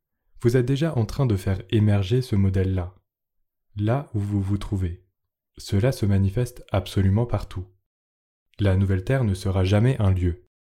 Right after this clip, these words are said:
Elle restera telle qu'elle est aujourd'hui.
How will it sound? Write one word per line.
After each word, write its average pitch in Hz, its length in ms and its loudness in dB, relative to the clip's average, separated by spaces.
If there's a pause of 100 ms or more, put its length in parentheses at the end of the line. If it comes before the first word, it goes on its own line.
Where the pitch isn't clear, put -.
(260)
Elle 101 160 4
restera 98 500 0
telle 107 320 0
qu'elle 95 240 0
est 120 160 2
aujourd'hui. 95 580 0